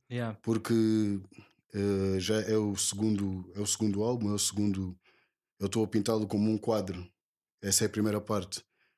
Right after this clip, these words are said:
Speaker 2: a segunda vem aí a caminho, estou a pintá-lo como um álbum, é, é o segundo, estás a ver?
Speaker 1: Ok.
Speaker 2: Eh, já vem numa sucessão de um primeiro que vem de uma altura em que comecei a tentar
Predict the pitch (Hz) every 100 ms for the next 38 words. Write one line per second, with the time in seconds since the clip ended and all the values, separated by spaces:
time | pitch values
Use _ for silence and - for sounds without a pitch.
0 | - 95 - 107 101 104 101 101 101 101
1 | 101 92 92 104 107 95 101 98 104 107
2 | 110 98 95 92 107 101 110 107 - 120
3 | 117 98 104 104 104 113 110 - 123 -
4 | 127 120 110 110 110 110 107 101 113 117
5 | 117 120 113 - 117 - 123 117 120 117
6 | - 110 120 117 110 - 117 110 117 117
7 | 107 120 110 107 98 107 104 104 101 101
8 | 98 98 _ _ _ _ _ 113 110 -
9 | 120 110 110 120 113 110